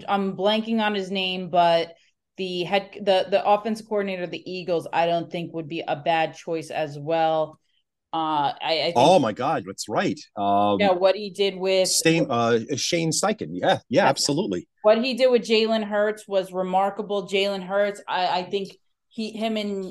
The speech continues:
Speaker 1: Kyler Murray are comparable with how they run. I think that would be a very good fit.
Speaker 2: Oh my God, I compl-, you're absolutely right, Allie. I, that's, that should be, uh, a number one target. You're right.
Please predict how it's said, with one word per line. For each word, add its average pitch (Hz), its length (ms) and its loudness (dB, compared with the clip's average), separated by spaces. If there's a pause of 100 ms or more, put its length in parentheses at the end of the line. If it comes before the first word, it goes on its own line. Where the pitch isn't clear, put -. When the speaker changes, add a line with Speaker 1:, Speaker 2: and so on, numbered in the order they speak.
Speaker 1:
Kyler 196 380 0
Murray 190 260 -2
are 170 120 -4
comparable 196 640 -2
with 180 120 -2
how 175 200 -2
they 160 180 -4
run. 170 420 -2
I 160 240 -6
think 165 260 -10
that 160 140 0
would 160 140 -8
be 156 120 -6
a 151 80 -4
very 143 360 -6
good 135 180 -14
fit. 139 240 -12 (160)
Speaker 2:
Oh 95 40 -10
my 90 100 -2
God, 87 300 2
I 90 80 0
compl-, - 320 -10
you're 92 340 0
absolutely 90 380 -2
right, 87 200 0
Allie. 90 340 -2
I, 90 140 -6
that's, - 420 -2
that 98 180 0
should 98 160 -2
be, 90 500 -2 (480)
uh, 95 220 0
a 113 220 6
number 98 280 2
one 87 220 -4
target. 87 420 -4
You're 95 140 -2
right. 85 200 -4